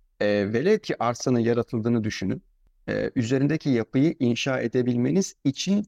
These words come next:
de bu sefer bir takım, e, ham madde, yarım mamul gibi unsurlara ihtiyacınız var. Bizim de daha önce yapmış olduğumuz çalışmalara baktığımızda,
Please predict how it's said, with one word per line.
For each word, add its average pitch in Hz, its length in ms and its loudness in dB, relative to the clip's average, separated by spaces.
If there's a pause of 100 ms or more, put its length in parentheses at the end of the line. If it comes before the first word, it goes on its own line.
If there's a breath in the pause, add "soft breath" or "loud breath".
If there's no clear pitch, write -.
(140)
de - 200 -2 (200)
bu - 40 -20
sefer - 360 -4 (540)
bir 131 60 -2
takım, 147 340 0 (180)
e, 95 40 -4 (380)
ham 123 200 -2
madde, - 260 -4
yarım 117 320 0
mamul 92 220 0
gibi 107 200 -6
unsurlara 131 420 0
ihtiyacınız 87 600 -6
var. 170 160 0 (380 soft breath)
Bizim 151 220 -2
de 147 80 -2
daha 135 180 -2
önce 135 140 0
yapmış - 280 -4
olduğumuz 123 280 -4
çalışmalara 117 880 -4
baktığımızda, 131 600 -4